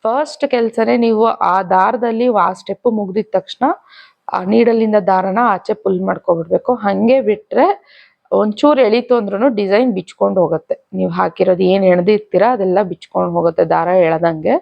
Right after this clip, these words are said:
So ನೋಡ್ಕೊಂಡು ಬಿಚ್ಬಿಟ್ಟು ಕ್ಲೀನಾಗಿ ಈ ಸತಿ ಒಂದಕ್ಕೆ ಎರಡ್ ಸತಿ ಗಂಟ್ ಹಾಕೋಬಿಡಿ. ಸ್ಟಿಫ್ ಆಗಿದೆ ಅಂತ ಅಂದ್ರೆ ಪಕ್ಕ ಇದೆ ಅಂತ ನೀವು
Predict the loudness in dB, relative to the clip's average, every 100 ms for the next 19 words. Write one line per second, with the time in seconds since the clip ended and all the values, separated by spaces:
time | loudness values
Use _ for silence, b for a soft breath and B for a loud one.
0 | _ B B B -4 0 2 0 0 -2
1 | 0 -2 -4 -4 -4 0 0 -2 _ _
2 | _ _ 0 2 2 0 0 -2 0 2
3 | 0 -2 -2 0 0 -2 -2 0 -2 _
4 | _ _ _ -2 -2 0 -2 -2 -2 0
5 | 0 0 -4 _ _ _ _ _ _ _
6 | _ -6 -4 -2 -2 2 2 2 0 -4
7 | -2 0 -2 -4 b b b b b -6
8 | -2 0 2 2 2 -2 -2 -2 0